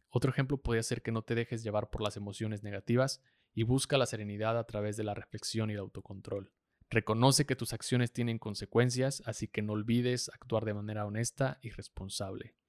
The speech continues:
Y un último ejemplo que también los estoicos seguían mucho era apreciar la belleza de la naturaleza. Conecta con la naturaleza, sal a caminar, ve un atardecer, o simplemente siéntate un rato en algún jardín, o si tienes jardín, siéntate un rato, contémplalo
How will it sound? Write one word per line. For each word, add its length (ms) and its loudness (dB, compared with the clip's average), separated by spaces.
Y 100 6
un 40 10
último 260 6
ejemplo 320 4
que 120 -2
también 260 0
los 80 -2
estoicos 420 -2
seguían 280 -4
mucho 420 0
era 140 0
apreciar 520 2
la 120 0
belleza 420 -6
de 80 -8
la 80 -10
naturaleza. 640 -10
Conecta 520 4
con 100 0
la 80 0
naturaleza, 560 -4
sal 180 4
a 60 6
caminar, 540 -2
ve 100 4
un 80 6
atardecer, 640 0
o 40 -20
simplemente 500 0
siéntate 340 -4
un 120 -2
rato 420 0
en 100 -6
algún 200 2
jardín, 540 -2
o 100 -6
si 100 -6
tienes 260 -4
jardín, 380 -4
siéntate 340 0
un 60 -2
rato, 440 0
contémplalo 800 -2